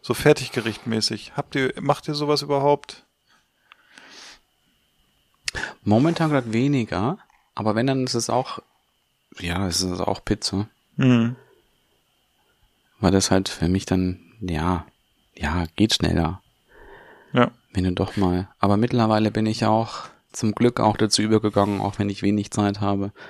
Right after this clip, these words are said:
Speaker 1: Trotzdem.
Speaker 2: jetzt doch vielleicht ein bisschen was zu kochen.
Speaker 1: Ja.
Speaker 2: Zwar halt dann auch mit irgendwelchen fertigen Soßen oder Mikrowellenreis
Speaker 1: Aber
Speaker 2: zum
Speaker 1: man hat das
Speaker 2: Beispiel.
Speaker 1: Gefühl, dass man selber was gemacht hat, ne?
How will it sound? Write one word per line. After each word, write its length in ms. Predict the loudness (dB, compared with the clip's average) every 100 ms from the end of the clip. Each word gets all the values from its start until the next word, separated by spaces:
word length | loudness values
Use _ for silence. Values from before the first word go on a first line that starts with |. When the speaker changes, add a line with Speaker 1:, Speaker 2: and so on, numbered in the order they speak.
| -18 -10
Speaker 1:
Trotzdem. 420 | -10 -8 -10 -10 _
Speaker 2:
jetzt 140 | -6 0
doch 80 | 2
vielleicht 300 | 4 2 2
ein 140 | 4
bisschen 520 | 6 6 4 -2 -2
was 200 | 0 -2
zu 100 | -2
kochen. 440 | -4 -4 -4 -4 -8 -12
Speaker 1:
Ja. 220 | -10 -10 _
Speaker 2:
Zwar 180 | -2 0
halt 100 | 2
dann 140 | 0 2
auch 300 | 0 0 0
mit 200 | -2 2
irgendwelchen 960 | 2 2 0 0 0 -2 -6 -6 -8 _ _ _ -20 -20 _ -10
fertigen 580 | -2 -2 0 -2 -2 -2
Soßen 600 | -2 0 0 -2 -2 -8 _ -4
oder 520 | 0 4 2 2 -4 _ _ _ _ _ -20 -20 _ _ -20 -20 -20 -20 _ _ _ _
Mikrowellenreis 1300 | -14 -8 -2 -2 2 4 4 4 2 2 2 0 -2 -6 -20 -20 -20 -18
Speaker 1:
Aber 100 | -2
Speaker 2:
zum 120 | 2
Speaker 1:
man 100 | 4
hat 120 | 6 6
das 120 | 4
Speaker 2:
Beispiel. 120 | 4
Speaker 1:
Gefühl, 160 | 4 6
dass 140 | 6
man 120 | 4
selber 220 | 6 8 8
was 160 | 6
gemacht 320 | 4 2 2
hat, 140 | 0 0
ne? 120 | -4